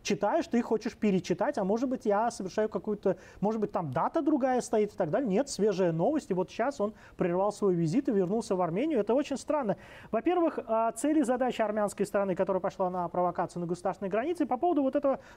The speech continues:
довольно, на мой взгляд, странного визита министра обороны Армении в нато, в штаб-квартиру нато,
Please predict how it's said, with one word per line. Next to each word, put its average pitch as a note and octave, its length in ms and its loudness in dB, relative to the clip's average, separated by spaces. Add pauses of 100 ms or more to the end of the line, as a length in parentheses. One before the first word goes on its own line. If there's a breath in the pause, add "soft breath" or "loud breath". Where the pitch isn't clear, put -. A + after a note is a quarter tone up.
довольно, C#4+ 280 0
на C4 80 0
мой B3+ 120 0
взгляд, A#3+ 200 -2
странного A3+ 460 0
визита G#3+ 420 0
министра F#3+ 320 -2
обороны F#3+ 320 0
Армении F3+ 500 -2
в D#3 100 -6
нато, C4+ 440 0
в - 40 -10
штаб-квартиру G3+ 580 -2
нато, B3+ 300 -2